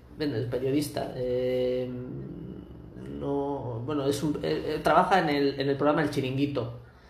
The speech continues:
¿vale? Eh, se llama Quique Mateu, aquí pone que es periodista deportivo, y, y el tema es que él, eh, hace uno, no sé, unos años, cuando hubo la crisis del ébola, eh, él puso un tuit que ponía, eh, esto es del, del siete de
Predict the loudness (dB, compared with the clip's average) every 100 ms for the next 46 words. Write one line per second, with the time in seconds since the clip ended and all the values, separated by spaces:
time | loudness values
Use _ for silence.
0 | -20 -20 -6 0 0 0 0 0 0 4
1 | 4 4 4 2 2 2 4 4 2 6
2 | 4 4 -4 -14 -18 -10 -4 0 0 2
3 | 0 0 0 2 2 4 2 2 -2 0
4 | 0 0 -4 -16 -20 -20 -20 -20 -2 6
5 | 8 8 8 6 6 6 6 6 2 2
6 | 0 2 4 4 2 4 4 4 0 -2
7 | -2 0 2 0 2 2 6 8 10 8
8 | 6 0 -8 -20 -14 -12 -8 -6 -4 0
9 | 2 0 -2 0 2 6 6 4 0 0
10 | 2 6 6 6 6 2 -2 -14 -20 -20
11 | -20 -20 -20 -20 -4 0 2 2 -2 -6
12 | -10 0 2 2 4 2 4 4 4 0
13 | -16 -20 -20 -6 0 2 2 4 4 2
14 | 0 0 -2 0 -2 -2 -4 0 2 4
15 | 4 4 2 2 4 4 6